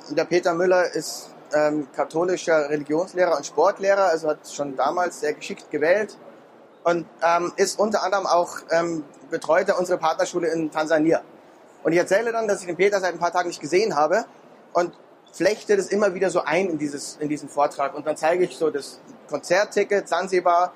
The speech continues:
Peter Müller bei Dua Lipa. Ähm, in Sansibar Zeitungen stand ein Artikel über den deutschen Lehrer, der da war. Ähm, Sie kriegen den Vortrag nachher komplett, wenn Sie möchten. Sie können auch Fotos machen, aber Sie können auch den ganzen Vortrag nachher runterladen. Ähm,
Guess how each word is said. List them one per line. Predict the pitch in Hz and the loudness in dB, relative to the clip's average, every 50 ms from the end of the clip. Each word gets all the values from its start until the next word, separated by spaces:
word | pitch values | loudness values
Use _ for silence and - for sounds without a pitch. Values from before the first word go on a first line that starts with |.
| - - - - - | -10 -20 -18 -8 -6
Peter | 160 160 170 165 | -4 0 0 0
Müller | 160 165 175 170 170 170 | 2 2 4 4 2 4
bei | 160 143 143 | 4 2 0
Dua | 135 143 147 143 | 2 2 2 2
Lipa. | 147 170 196 - 202 190 190 185 - - - - - - - - - | 2 2 2 2 2 2 2 0 -4 -10 -20 -20 -20 -20 -20 -6 -2
Ähm, | 143 147 151 156 156 127 | 0 2 2 2 0 -2
in | 147 143 | -2 -2
Sansibar | 156 156 175 175 175 165 165 160 151 | 0 0 2 2 2 2 2 0 2
Zeitungen | - 160 175 196 196 196 185 185 185 175 | 0 0 0 2 0 0 0 2 0 0
stand | - - 165 165 156 | 0 -2 -2 0 0
ein | 160 | 0
Artikel | 147 143 - - - 202 185 | 0 2 0 0 0 0 -2
über | 170 170 165 | 0 0 0
den | 156 160 156 | 0 0 2
deutschen | 139 151 160 156 - 151 | 2 2 2 0 -2 -2
Lehrer, | 143 147 170 196 196 196 180 | 0 2 2 4 4 2 2
der | 180 165 | 2 2
da | - 160 160 180 190 190 | 2 0 2 2 2 2
war. | 190 185 185 190 185 - - - - - - - _ _ - | 2 2 0 0 -2 -8 -16 -20 -20 -20 -20 -20 _ _ -2
Ähm, | 156 156 156 160 151 - | 0 0 0 0 -4 -6
Sie | 143 156 190 | -6 -8 -8
kriegen | 185 - 196 196 202 | -4 -2 -2 0 0
den | 208 175 | -2 0
Vortrag | - 175 165 165 170 165 151 | 0 0 0 2 0 -2 0
nachher | 151 151 156 160 147 | 0 -2 -2 -2 -4
komplett, | - 160 147 - 156 156 - | -4 -6 -2 -2 -2 -2 -2
wenn | 160 151 | -6 -8
Sie | 151 139 | -6 -6
möchten. | 135 139 135 - - 131 127 - - - - _ _ _ | -6 -8 -8 -8 -12 -14 -14 -16 -20 -20 -20 _ _ _
Sie | - 139 | -20 -12
können | - - 170 180 170 | -2 0 0 2 2
auch | 160 | 2
Fotos | - 170 185 190 220 - | 2 0 0 0 0 0
machen, | 180 175 180 175 | 0 0 0 0
aber | 147 160 | -4 -4
Sie | 156 151 | -4 -2
können | 151 170 165 165 | -2 -2 0 0
auch | 165 165 | -2 -2
den | 156 | -2
ganzen | 151 151 151 151 | -2 -4 -2 -2
Vortrag | 147 135 135 147 139 123 | -4 -2 -2 -2 -4 -4
nachher | 120 120 - 131 120 - - - - - - | -6 -8 -8 -8 -10 -12 -14 -20 -20 -12 -8
runterladen. | 139 143 135 143 131 123 123 117 - - - - - - - - - - - - - | -8 -4 -2 -2 0 0 -2 -2 -4 -10 -16 -20 -20 -20 -20 -20 -20 -20 -20 -6 -2
Ähm, | 160 170 175 180 185 180 | 0 0 2 0 -2 -4